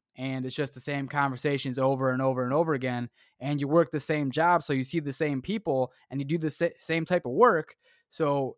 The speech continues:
it's repetitive. Why would your mind expand at all? Y-, you're kind of, like, pigeonholing yourself,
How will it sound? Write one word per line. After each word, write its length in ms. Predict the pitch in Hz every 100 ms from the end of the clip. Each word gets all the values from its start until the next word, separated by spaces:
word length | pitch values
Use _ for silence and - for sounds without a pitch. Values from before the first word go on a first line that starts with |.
| -
it's 240 | 151 147
repetitive. 640 | 143 147 - 180 156 104 - _ _ _ _ _ -
Why 280 | 143 180
would 260 | 202 208 175
your 100 | 185
mind 460 | 156 147 170 175 147
expand 680 | 131 - - 151 156 151 131
at 100 | 113
all? 460 | 131 143 113 - _ _ _ _
Y-, 140 | 127 143
you're 160 | 156 147
kind 320 | 175 196 196
of, 120 | 165
like, 400 | 170 156 147 - _ _ -
pigeonholing 680 | 226 226 226 160 160 147 135
yourself, 640 | 123 110 135 113 85 _